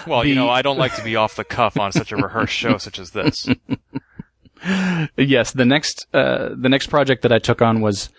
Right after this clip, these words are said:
Speaker 2: uh, a two C. The, I, I got, I think I got a couple of them off of eBay, and this one was, the one that I decided to hack was in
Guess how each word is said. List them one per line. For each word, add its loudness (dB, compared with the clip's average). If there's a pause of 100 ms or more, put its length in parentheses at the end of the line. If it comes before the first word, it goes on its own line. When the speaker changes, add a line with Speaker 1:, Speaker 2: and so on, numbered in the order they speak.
(340)
Speaker 2:
uh, -2 (400)
a 4
two 2
C. 0 (220)
The, 0 (640)
I, 2 (200)
I 0
got, 0
I -12
think -2
I 0
got 0
a -2
couple -2
of 0
them 0
off 0
of -4
eBay, 2
and 0
this 0
one 2
was, 0
the -2
one 2
that 2
I 2
decided 0
to 0
hack 0
was -2
in -2